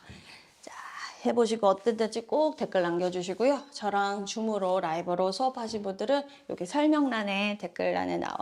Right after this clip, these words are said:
어, 설명란에 나와 있으니까요. 참고하셔서 저랑 실시간으로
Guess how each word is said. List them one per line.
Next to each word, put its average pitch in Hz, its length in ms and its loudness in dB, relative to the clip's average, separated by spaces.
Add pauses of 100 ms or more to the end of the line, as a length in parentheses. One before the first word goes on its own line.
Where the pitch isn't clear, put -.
(120)
어, 175 300 -2
설명란에 262 400 0
나와 170 220 -4
있으니까요. 254 680 -2 (340)
참고하셔서 208 920 0
저랑 196 500 -2
실시간으로 233 600 -2